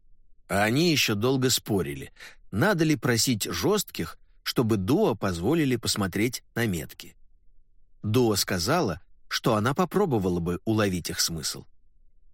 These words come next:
Трид даже рассердился. Ведь Дуа всего только мягкая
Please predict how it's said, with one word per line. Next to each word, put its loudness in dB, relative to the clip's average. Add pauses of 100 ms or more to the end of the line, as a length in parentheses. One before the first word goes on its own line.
(460)
Трид -2 (140)
даже 0
рассердился. -4 (1000)
Ведь 0
Дуа 2
всего 2
только 2
мягкая 0